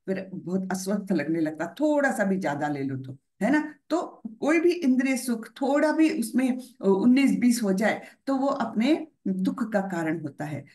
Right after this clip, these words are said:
तो इसलिए भग-, ये बोल रहे हैं, "बुद्धिमान मनुष्य दुख के कारणों में भाग नहीं लेता,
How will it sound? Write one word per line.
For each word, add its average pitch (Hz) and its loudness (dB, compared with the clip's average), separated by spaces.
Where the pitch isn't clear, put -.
तो 285 0
इसलिए 190 -2
भग-, 180 -4
ये 180 -2
बोल 156 -2
रहे 180 -2
हैं, 240 -2
"बुद्धिमान 190 0
मनुष्य 190 -2
दुख 302 0
के 349 -4
कारणों 262 0
में 302 4
भाग 180 -4
नहीं 185 2
लेता, 262 0